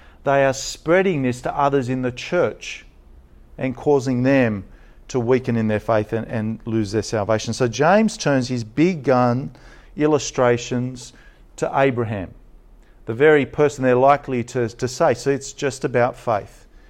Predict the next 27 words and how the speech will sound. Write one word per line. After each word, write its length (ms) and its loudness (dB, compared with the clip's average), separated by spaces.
without 320 0
works." 500 -4
Abraham 560 4
is 140 -4
the 100 2
model 340 4
of 60 0
faith, 240 -2
and 120 -4
Paul, 180 -2
in 40 -8
fact, 400 -4
in 160 -12
particular, 400 -4
uses 720 0
the, 260 -4
uh, 260 0
Abraham 460 0
and, 220 -2
in 140 -4
particular, 440 -2
the 100 2
verse 400 2
that 200 -2
James 460 0
refers 560 2
to, 340 -2